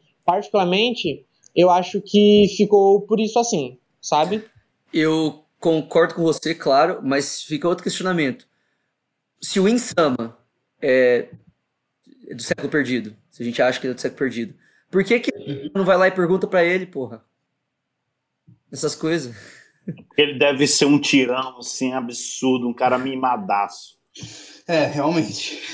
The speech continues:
Speaker 3: <laughs> É, pra alguém
Speaker 4: Ele
Speaker 3: que
Speaker 4: deve
Speaker 3: senta no tro-,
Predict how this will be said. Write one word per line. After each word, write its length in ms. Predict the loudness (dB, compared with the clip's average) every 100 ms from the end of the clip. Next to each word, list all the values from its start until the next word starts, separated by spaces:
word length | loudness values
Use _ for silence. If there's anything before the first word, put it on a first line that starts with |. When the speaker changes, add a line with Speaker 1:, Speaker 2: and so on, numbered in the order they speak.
| -2
Speaker 3:
<laughs> 880 | -2 -2 -8 -10 -12 -14 -12 -14 -14 _ _ _ _ _ _ _ _ _ _ _ _ _ _ -20 -8
É, 140 | 0 2
pra 160 | 4
alguém 140 | 4 4
Speaker 4:
Ele 80 | 6
Speaker 3:
que 60 |
Speaker 4:
deve 180 | 4 4
Speaker 3:
senta 220 | 0 -2
no 120 | -6 -6
tro-, 160 | -6